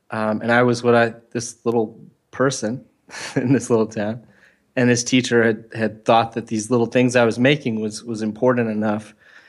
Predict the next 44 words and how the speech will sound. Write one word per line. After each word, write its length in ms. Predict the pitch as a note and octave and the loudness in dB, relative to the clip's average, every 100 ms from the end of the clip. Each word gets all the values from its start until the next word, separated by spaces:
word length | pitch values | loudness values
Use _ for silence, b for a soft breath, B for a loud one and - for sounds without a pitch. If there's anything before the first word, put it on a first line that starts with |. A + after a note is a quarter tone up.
| b - | b 0
that, 340 | G#2+ A2 - | 2 0 -2
uh, 160 | A2 G#2 | -2 0
someone 380 | - A#2 A2 | 2 4 4
else 440 | A2 A2 - - - _ _ - - _ _ - - | 4 2 -2 -10 -14 _ _ -20 -20 _ _ -18 -6
who 140 | A2 | -4
makes 440 | G#2+ A2 A#2 B2+ - | -2 2 2 2 2
things 260 | C3+ B2+ A#2 | 2 4 2
that 220 | A#2+ - - | -2 -4 -4
I 200 | A2 D3+ | 0 2
knew 200 | C3+ A#2 | 4 2
about 360 | A2+ A#2+ D3 | 4 4 4
and 100 | A#2+ | 0
that 100 | A#2+ | 0
I, 100 | B2 | 0
the 140 | - A2 | -2 0
whole 180 | C3 | 2
world 200 | A#2+ E3 | 4 2
knew 180 | D#3 G#2+ | 0 -2
about 340 | F#2+ G#2+ A2 - - | -4 -6 -8 -14 -14
should, 320 | - A2+ - | -10 -10 -10
should 140 | - | -8
know 140 | A2+ A2+ | -4 -2
about 260 | A2+ G#2+ - | -2 -6 -4
too. 260 | D3 A#2+ - B B B B B B _ | -2 -2 -6 B B B B B B _
Um, 480 | A2+ A2 G#2 G#2 - _ - | 0 2 0 -4 -12 _ -2
and, 200 | B2+ C3 | 0 2
and 140 | B2+ | 2
that, 160 | C3 D3+ | 4 4
that 160 | C#3+ G3 | 4 4
was 160 | G3 | 2
a 40 | C#3+ | 0
huge 300 | - D#3+ B2 | 0 -2 2
moment 320 | C#3+ E3+ C#3 | 2 2 -2
for 120 | B2+ | -2
me 180 | A#2+ A#2 | 0 0
because 340 | A#2+ C3 A#2 | -2 -2 -2
we 120 | B2+ | -2
got 220 | B2+ C3 B2 | 2 0 2
something 360 | C#3 B2+ B2+ | -2 -2 -2
in 120 | B2 | -2
the 60 | A#2+ | -2
mail 220 | A#2 A#2+ | 0 0
back 360 | A2+ B2+ C#3+ - | 2 2 2 -2
from 460 | - D3+ F3 C#3+ | 0 2 2 -2